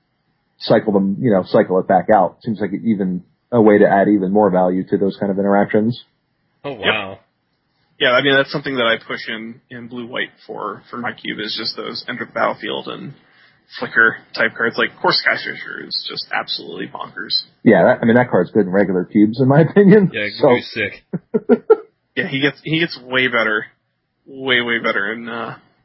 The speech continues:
Speaker 3: pauper cubes.
Speaker 2: 'Cause a three toughness on a, on a flyer in commons, I was like, that's not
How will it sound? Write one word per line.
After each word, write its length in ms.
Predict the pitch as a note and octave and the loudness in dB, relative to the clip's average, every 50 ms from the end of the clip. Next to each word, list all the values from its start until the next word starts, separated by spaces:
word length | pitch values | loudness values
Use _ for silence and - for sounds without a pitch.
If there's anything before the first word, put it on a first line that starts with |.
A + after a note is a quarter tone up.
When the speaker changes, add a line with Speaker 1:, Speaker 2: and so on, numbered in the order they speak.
| _ _ _ _ _ | _ _ _ _ _
Speaker 3:
pauper 240 | - C3+ A#2+ - A2 | -10 -10 -8 -8 -12
cubes. 460 | - - A#2+ A#2 C3+ D3 - - - _ _ - | -14 -12 -12 -12 -10 -8 -8 -8 -8 _ _ -8
Speaker 2:
'Cause 140 | E3+ F3 D#3 | -8 -6 -6
a 80 | D3 C3+ | -6 -10
three 340 | - - D#3 G3 C4 D#4 D#4+ - | -10 -10 -10 -8 -8 -8 -10 -10
toughness 420 | B2 A#2+ D3 - - F#3 C3+ A#2 C3 | -10 -10 -10 -8 -6 -8 -8 -6 -6
on 140 | B2 A#2 | -8 -8
a, 60 | G#2 F2+ _ _ _ - | -8 -10 _ _ _ -12
on 80 | A#2 A2 | -10 -10
a 60 | F2 - _ | -10 -12 _
flyer 600 | - G2+ F#2+ G2 A#2+ D#3 F#3+ G3+ G3+ G3+ G3+ G3+ - _ - | -14 -10 -8 -6 -4 -4 -2 -4 -4 -6 -8 -12 -18 _ -14
in 100 | D3 D#3+ | -14 -12
commons, 400 | - E3 C3+ C#3 D#3 F#3+ G#3+ F#3 B2 | -10 -10 -10 -8 -8 -10 -10 -10 -12
I 20 | |
was 100 | A2+ G#2+ | -12 -10
like, 140 | A2+ G#2 G#2 _ _ _ _ _ _ _ _ _ _ _ _ _ _ _ _ - - | -10 -10 -12 _ _ _ _ _ _ _ _ _ _ _ _ _ _ _ _ -20 -12
that's 240 | - - E3 - - | -12 -12 -10 -10 -8
not 320 | F3+ F3+ D#3+ C3 G#2 _ | -4 -2 -2 -4 -4 _